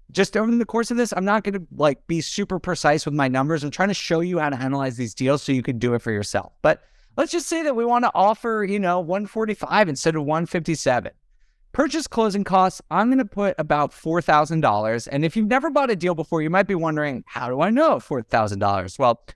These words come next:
I've bought a lot of deals, so I know that for myself. But on the Bigger Pockets calculator, we also have these help tools. So if you co-, look over here and hover on this stuff, you can see that there's some tips to fill this out. So you can see that,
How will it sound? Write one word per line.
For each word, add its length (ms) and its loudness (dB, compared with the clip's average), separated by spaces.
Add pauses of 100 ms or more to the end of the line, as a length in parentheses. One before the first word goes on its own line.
(160)
I've 100 -4
bought 160 4
a 60 4
lot 160 4
of 80 -6
deals, 260 0
so 140 -2
I 40 0
know 180 0
that 140 0
for 120 -4
myself. 480 0
But 180 0 (720)
on 160 6
the 60 2
Bigger 220 -2
Pockets 320 2
calculator, 520 0
we 100 -2
also 280 2
have 100 0
these 160 -2
help 340 -20
tools. 340 0
So 160 0
if 120 -4
you 80 -2
co-, 300 0
look 220 0
over 200 2
here 380 0 (280)
and 140 0
hover 340 2
on 140 2
this 160 -2
stuff, 400 2
you 100 -2
can 160 -4
see 320 -2
that 280 0 (220)
there's 180 0
some 160 -4
tips 400 -2
to 120 -4
fill 220 -2
this 180 -2
out. 260 0
So 120 -16
you 180 -2
can 140 -4
see 240 -4
that, 240 2